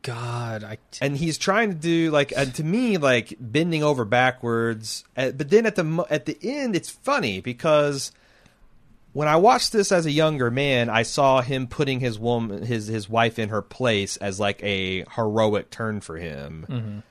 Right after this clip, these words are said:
Speaker 2: And now I just see it as I mean, I, she is, she is portrayed as such a fucking
Speaker 1: Yeah.
Speaker 2: conniving bitch.
Speaker 1: I,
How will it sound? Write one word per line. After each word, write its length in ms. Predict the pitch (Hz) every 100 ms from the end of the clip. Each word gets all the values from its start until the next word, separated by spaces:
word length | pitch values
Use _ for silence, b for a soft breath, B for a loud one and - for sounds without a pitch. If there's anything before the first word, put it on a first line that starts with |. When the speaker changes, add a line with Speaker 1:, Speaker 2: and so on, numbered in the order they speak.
| _
Speaker 2:
And 200 | 127 127 131
now 280 | 160 160
I 120 | 151 123
just 260 | 113 113
see 320 | - 123 113
it 160 | 107 104
as 800 | 101 98 98 98 95 92 - - _ _ _ _ _ _ _ _ _ -
I 60 |
mean, 300 | 120 123 127 -
I, 260 | 147 143 -
she 260 | 127 - 220
is, 320 | 190 170 -
she 140 | - 185
is 80 | -
portrayed 380 | - - 208 165
as 100 | 120
such 580 | - - 165 170 - -
a 140 | 117
fucking 540 | - 147 143 - 127 123
Speaker 1:
Yeah. 140 | 160
Speaker 2:
conniving 420 | 120 123 117 107
bitch. 440 | 92 113 90 - -
Speaker 1:
I, 380 | 160 170 180 175